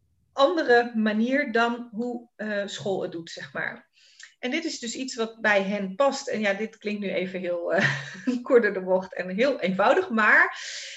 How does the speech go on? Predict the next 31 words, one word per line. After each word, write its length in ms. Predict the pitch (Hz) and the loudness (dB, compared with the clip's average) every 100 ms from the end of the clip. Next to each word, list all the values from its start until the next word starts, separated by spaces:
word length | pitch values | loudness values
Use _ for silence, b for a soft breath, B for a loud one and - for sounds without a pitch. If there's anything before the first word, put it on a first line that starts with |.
| B B _ _ _ _ | B B _ _ _ _
wat 220 | 233 262 | -2 0
ik 120 | 269 | 0
vaak 180 | - 185 | 0 0
zie 280 | - 294 330 | -2 -2 -2
is 160 | 262 - | -2 -2
dat 200 | 233 226 | -4 -2
kinderen, 640 | 277 262 233 202 190 190 | -2 0 2 4 4 0
eh, 380 | 202 196 185 190 | -2 0 0 -2
die 220 | 196 190 | -4 -8
gecoacht 540 | 180 - - 196 226 - | -10 -12 -4 -4 -4 -4
worden 200 | 220 202 | -4 -2
door 100 | 185 | -4
mij 340 | 180 190 196 | 0 2 0
of 180 | 185 185 | -2 -8
door, 300 | 180 180 180 | -6 -4 -2
nou, 140 | 190 | -4
hè, 80 | 196 | -6
er 80 | 226 | -8
zijn 180 | 220 180 | -8 -8
gelukkig 280 | 196 190 _ | -10 -16 _
meer 120 | 208 | -8
mensen 280 | 226 202 - | -6 -6 -8
in 60 | 190 | -6
Nederland 380 | 196 190 190 | -4 -2 -4
die, 240 | 196 190 180 | -6 -6 -2
eh, 140 | 185 190 B B B B | -4 -6 B B B B
eh, 260 | _ 196 190 | _ -8 -8
op 120 | 196 | -8
deze 320 | 190 190 190 | -4 -4 -2
manier, 380 | 190 190 185 180 | -2 -2 -2 -4
ehm, 240 | 170 165 | -6 -6